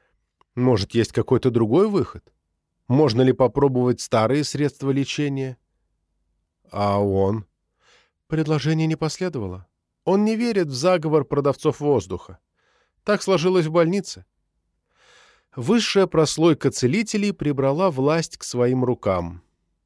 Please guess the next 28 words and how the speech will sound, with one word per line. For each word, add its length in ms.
Хуа 300
Юэ — 520
обычный 520
исполнитель, 720
технарь, 500
делающий 540
своё 280
дело. 360
Больница 540
спускает 600
общий 280
план 300
работы, 520
а 260
Хуа 300
Юэ 360
его 200
выполняет. 760
Ну 160
а 60
человек 400
он 80
хороший. 540
При 140
всех 240
душевных 480
метаниях 640
он 220